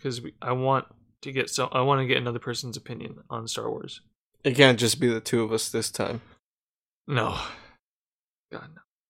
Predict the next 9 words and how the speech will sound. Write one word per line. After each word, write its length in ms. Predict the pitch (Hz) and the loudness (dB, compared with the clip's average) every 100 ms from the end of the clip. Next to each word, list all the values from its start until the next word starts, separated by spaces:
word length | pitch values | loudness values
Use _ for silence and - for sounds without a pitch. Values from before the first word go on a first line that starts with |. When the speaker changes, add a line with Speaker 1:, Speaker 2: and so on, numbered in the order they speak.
| _ _ _ | _ _ _
Speaker 1:
I'm 140 | 123 120 | -12 -8
getting 220 | 110 107 | -10 -10
tired 300 | - 110 107 | -8 -6 -8
of 60 | 110 | -10
you. 160 | 113 - _ _ _ - - - | -14 -16 _ _ _ -18 -8 -4
Speaker 2:
<laughs> 80 | 147 - - | -4 -8 -8
Okay. 220 | 139 - - _ _ _ _ _ - - - | -8 -8 -16 _ _ _ _ _ -20 -18 -10
I'm 80 | 147 | -8
sorry. 280 | - 139 | -4 -4